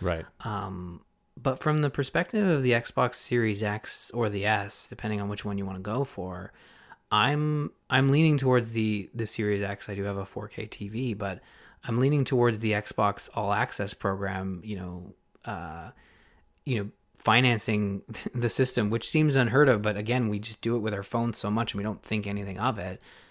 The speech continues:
Speaker 2: that doing it with a console kinda makes sense, you know? And I think the, the value of Game Pass is, is just, it's only gonna get better. And the fact that the Xbox All Access for, I think, Canadians, like, forty bucks a month and comes with,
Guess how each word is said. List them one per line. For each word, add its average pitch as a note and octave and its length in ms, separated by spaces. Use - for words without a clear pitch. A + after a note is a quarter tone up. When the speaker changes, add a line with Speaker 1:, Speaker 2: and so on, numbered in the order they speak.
Speaker 2:
that G2+ 340
doing A#2+ 220
it B2 40
with G#2 140
a G2+ 60
console A2 680
kinda C#3+ 260
makes C#3 240
sense, - 500
you A#2 120
know? A#2 160
And A2+ 100
I A2 80
think A#2+ 280
the, A2 360
the A2 200
value A#2+ 580
of G#2+ 160
Game A2 280
Pass C3+ 460
is, F#2+ 300
is G#2+ 320
just, - 340
it's - 220
only B2 360
gonna A2+ 200
get G#2 180
better. C3 480
And A2 100
the G#2 60
fact A2 300
that G#2 100
the G2+ 60
Xbox G#2 500
All G#2 120
Access G2+ 440
for, G2 340
I G2+ 40
think, G#2 180
Canadians, G#2 520
like, F#2+ 140
forty A2 360
bucks C3+ 280
a D#3+ 40
month F3+ 440
and G#2+ 220
comes G#2+ 380
with, G2+ 520